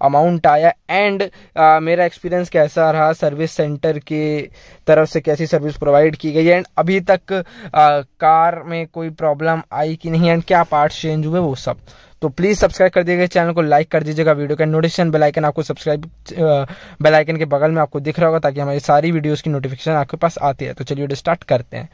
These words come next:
यहाँ पे मैं आपको दिखाऊँ तो कार मेरी चली हुई है सेवनटीन थाउजेंड फ़ोर हंड्रेड एंड नाइंटी वन। तो but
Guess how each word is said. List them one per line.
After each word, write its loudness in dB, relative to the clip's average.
यहाँ 6
पे -2
मैं 4
आपको 0
दिखाऊँ 0
तो -6
कार 0
मेरी -2
चली -6
हुई -2
है 0
सेवनटीन -2
थाउजेंड 0
फ़ोर -2
हंड्रेड -4
एंड 0
नाइंटी -4
वन। -8
तो 4
but 0